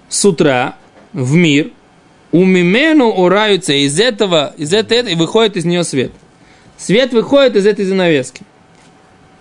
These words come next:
Ваюце таравит, выходит, закрывается, выходит ночью из мира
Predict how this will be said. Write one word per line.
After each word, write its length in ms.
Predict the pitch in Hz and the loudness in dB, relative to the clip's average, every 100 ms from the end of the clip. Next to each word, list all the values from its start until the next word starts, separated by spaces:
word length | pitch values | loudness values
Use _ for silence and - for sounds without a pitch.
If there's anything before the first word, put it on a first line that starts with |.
| _ - - - - - - - - - - | _ -20 -20 -20 -20 -20 -20 -20 -20 -20 -14
Ваюце 440 | - 123 131 - - | -2 0 2 2 0
таравит, 360 | 196 202 277 185 | 0 0 0 0
выходит, 380 | 160 208 214 | 2 2 2
закрывается, 560 | 170 165 185 208 196 175 | 2 2 0 0 -2 -2
выходит 640 | 156 156 156 214 190 170 | -2 -4 0 2 2 0
ночью 560 | 156 120 113 170 226 233 _ - - | 0 0 -2 -2 -2 -6 _ -14 -4
из 180 | 165 143 | 0 2
мира 440 | 131 139 208 | 2 2 0